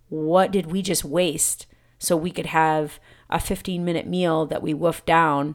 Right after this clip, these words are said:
feel like garbage, and, uh, you know, all the byproduct of, of that itself. So,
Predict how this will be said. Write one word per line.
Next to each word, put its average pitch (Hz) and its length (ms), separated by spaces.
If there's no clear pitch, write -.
feel 190 260
like 156 180
garbage, 156 640
and, 151 640
uh, - 100
you - 380
know, 143 380
all 160 180
the 160 100
byproduct 143 640
of, - 400
of 156 220
that 147 180
itself. - 520
So, - 380